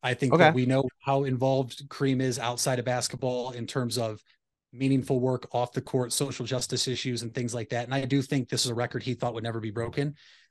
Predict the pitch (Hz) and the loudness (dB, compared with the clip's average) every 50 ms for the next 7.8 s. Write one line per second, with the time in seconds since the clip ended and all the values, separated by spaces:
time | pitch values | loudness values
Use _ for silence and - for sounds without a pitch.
0 | - - 135 139 - 127 - - 151 143 135 127 127 117 - - 139 123 113 - | -6 -4 -2 0 0 0 2 4 4 4 6 4 2 2 2 0 0 0 -4 -4
1 | - - 127 123 113 113 107 120 113 107 - 120 113 117 107 104 107 120 123 123 | -2 -2 0 0 0 -2 -2 -4 -4 -4 -4 -4 -4 -4 -4 -2 -2 -2 -2 -2
2 | 123 - - 127 120 113 120 117 117 101 98 - - 131 123 127 127 131 - - | -4 -4 -2 -2 -2 -2 -4 -6 -10 -10 -10 -6 -4 -2 -2 -2 -2 -2 -2 -2
3 | 135 - - 131 139 139 135 135 135 - - 147 147 - - - _ _ _ _ | -4 -2 -2 -2 0 0 0 0 -2 -2 -2 -2 -2 -2 -2 -4 _ _ _ _
4 | _ _ _ _ _ _ _ _ - 139 135 - 147 139 - - - 139 113 104 | _ _ _ _ _ _ _ _ -2 0 0 2 2 2 2 2 2 0 0 0
5 | 104 104 110 - 135 120 117 113 110 104 123 123 123 - 147 135 127 - 139 135 | -6 -8 -4 0 0 0 0 0 -4 -4 -2 -2 0 0 -2 -4 -2 0 2 2
6 | 131 123 113 120 135 143 143 143 139 - _ _ _ _ _ _ _ _ _ _ | 2 2 2 4 4 4 4 2 -2 -8 _ _ _ _ _ _ _ _ _ _
7 | _ - 143 139 139 143 135 - - 147 143 147 - 160 160 - | _ 0 2 2 2 2 2 0 0 0 0 0 0 -2 -2 -2